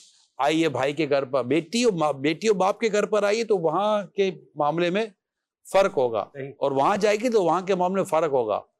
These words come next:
Speaker 1: باپ اور ماں کچھ کہیں گی تو اس کو سننے میں،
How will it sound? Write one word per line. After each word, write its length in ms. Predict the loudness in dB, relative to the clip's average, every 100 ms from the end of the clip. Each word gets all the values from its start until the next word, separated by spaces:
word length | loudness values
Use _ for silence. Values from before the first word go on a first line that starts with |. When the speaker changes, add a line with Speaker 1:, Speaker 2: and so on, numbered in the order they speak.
| _ _ _
Speaker 1:
باپ 260 | 2 2 2
اور 80 | 0
ماں 280 | 2 0 0
کچھ 240 | -2 -2
کہیں 240 | -2 -2 -2
گی 140 | -2
تو 240 | -4 -4
اس 120 | -4 -6
کو 300 | _ -2 -2
سننے 480 | 0 0 0 -2
میں، 300 | 0 -2 -2